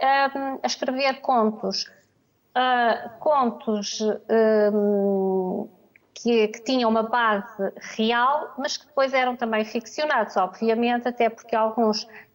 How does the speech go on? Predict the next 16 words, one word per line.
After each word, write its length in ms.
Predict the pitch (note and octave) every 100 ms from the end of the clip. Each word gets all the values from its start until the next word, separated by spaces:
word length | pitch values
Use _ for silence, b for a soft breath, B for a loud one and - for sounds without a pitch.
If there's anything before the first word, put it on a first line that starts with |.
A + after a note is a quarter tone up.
| _ _ _ _ _ _ _ _ -
tinham 240 | A#3+ A#3+
a 60 | A3+
ver 300 | A3+ A#3+ G#3
com 180 | G#3 G3+
crianças 580 | B3 B3+ C4+ C#4 D4+ C#4
e, 60 |
portanto, 320 | B3 - A#3
era 180 | A#3 A3
necessário 480 | G#3+ A3 - G#3+ G#3+
também 240 | A3+ G#3+
salvaguardar 760 | A3 A3 G3+ A3 G#3+ G#3+ G#3+ G#3+
a 20 |
identidade 920 | G#3+ G#3 G3+ G3+ G#3 G#3 G#3 G#3 G#3 - -
de, 580 | G3 G3+ G3 G3 F#3+ G3+
das 220 | A3 A3
crianças. 640 | - G#3 F#3 F3 - F3+